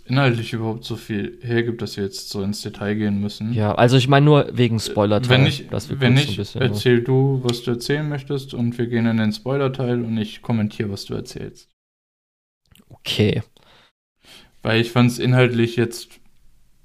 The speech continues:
Speaker 1: über Zusammenfassungsgründe hinaus uninteressant.
Speaker 2: Okay. Ja, also ich muss sagen,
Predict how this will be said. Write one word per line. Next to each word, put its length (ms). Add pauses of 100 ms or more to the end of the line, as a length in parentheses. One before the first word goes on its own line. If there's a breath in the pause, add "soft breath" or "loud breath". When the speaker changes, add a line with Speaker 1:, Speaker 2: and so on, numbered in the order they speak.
(1000)
Speaker 1:
über 280
Zusammenfassungsgründe 1500
hinaus 920 (440)
uninteressant. 1000 (1300)
Speaker 2:
Okay. 400 (840 loud breath)
Ja, 420
also 300
ich 140
muss 180
sagen, 480